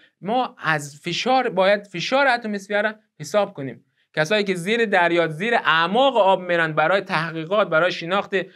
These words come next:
جاندارانی که داخل دریا هستن، اینها لباس‌های غواصی می‌پوشن دیگه. برای طراحی لباس‌ها شما حتماً باید فشار هوا را حساب کنید. دو، برای طراحی لباسی که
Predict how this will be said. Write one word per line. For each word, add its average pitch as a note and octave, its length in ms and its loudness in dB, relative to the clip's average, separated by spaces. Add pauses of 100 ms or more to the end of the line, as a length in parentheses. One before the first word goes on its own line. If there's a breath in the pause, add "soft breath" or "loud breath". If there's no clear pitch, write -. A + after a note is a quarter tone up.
(140 soft breath)
جاندارانی E3+ 800 4
که G#3+ 160 -6
داخل F3+ 440 2 (280 loud breath)
دریا E3 420 2
هستن، F#3 500 0 (220 soft breath)
اینها E3+ 540 -2
لباس‌های D#3+ 640 2
غواصی D3+ 480 0
می‌پوشن F#3 460 -4
دیگه. B2+ 320 -6 (280)
برای A3 320 2
طراحی E3+ 500 2
لباس‌ها E3 480 -2
شما G#3+ 340 0
حتماً F#3+ 400 -2
باید F#3+ 240 -2
فشار D3+ 320 -4
هوا C3+ 220 0
را D#3+ 200 -6 (300)
حساب A#3 380 -2
کنید. A#2 340 -10 (840 soft breath)
دو، D4+ 320 4 (120)
برای C4 360 6
طراحی A#3 560 4
لباسی C#4+ 540 2
که D4+ 260 -4